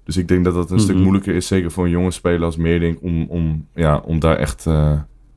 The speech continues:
Speaker 1: te floreren, zeg maar. Maar ik denk sowieso
Speaker 2: Zeker.
Speaker 1: bij Vitesse kan je beter Theo Jansen in de spits zetten in zijn huidige vorm. Die is nog beter dan die Hamulic.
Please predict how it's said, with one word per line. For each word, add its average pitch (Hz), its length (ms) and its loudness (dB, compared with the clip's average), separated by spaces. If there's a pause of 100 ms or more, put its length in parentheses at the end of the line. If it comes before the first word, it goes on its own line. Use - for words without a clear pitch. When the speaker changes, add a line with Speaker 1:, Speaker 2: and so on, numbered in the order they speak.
(220)
Speaker 1:
te 80 100 -2
floreren, 78 600 4
zeg 71 200 -6
maar. 73 240 -4 (1120)
Maar 85 200 2
ik 90 60 2
denk 90 140 2
sowieso 98 260 4
Speaker 2:
Zeker. 87 140 2
Speaker 1:
bij 82 80 -2
Vitesse 87 300 -4
kan 87 140 0
je 87 60 2
beter 87 340 -2
Theo 87 220 0
Jansen 85 300 0
in 82 60 0
de 78 60 -2
spits - 260 -4
zetten 85 320 -2
in 82 80 -2
zijn 80 140 -4
huidige 78 240 -2
vorm. 80 280 -2
Die 80 80 -4
is 78 60 -4
nog 78 120 -4
beter 82 240 2
dan 82 100 2
die 80 100 2
Hamulic. 80 520 0